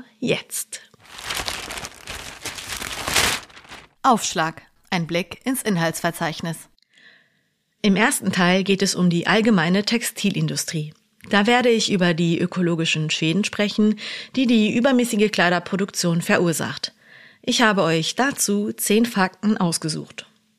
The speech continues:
Dann wird es im zweiten Teil um die Frage gehen, ob Kleidercontainer denn jetzt eigentlich wirklich so super sind, wenn man seine gut erhaltenen Klamotten entsorgen will.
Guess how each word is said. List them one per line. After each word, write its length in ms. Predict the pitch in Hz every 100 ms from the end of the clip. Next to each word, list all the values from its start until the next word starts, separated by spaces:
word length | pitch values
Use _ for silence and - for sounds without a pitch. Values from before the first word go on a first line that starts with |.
| _ _ _ - - - _ -
Dann 280 | 220 285 202
wird 220 | 185 180
es 260 | 175 -
im 300 | - 156 156
zweiten 360 | - 196 240 214
Teil 360 | 190 175 175 -
um 160 | 185
die 100 | 175
Frage 340 | - 208 220 202
gehen, 300 | 202 202 -
ob 220 | 160 -
Kleidercontainer 840 | - 196 226 226 214 220 208 208
denn 180 | 185 165
jetzt 320 | 170 175 -
eigentlich 680 | - 165 180 180 165 156 165
wirklich 420 | 233 277 160 151
so 120 | 165
super 280 | 151 160 165
sind, 320 | 151 185 208
wenn 140 | 196 226
man 160 | 247
seine 300 | 208 185 170
gut 280 | 160 - 269
erhaltenen 560 | 233 190 175 - 196 214
Klamotten 560 | - 220 180 - 196
entsorgen 580 | 208 240 233 151 143 147
will. 220 | 143 139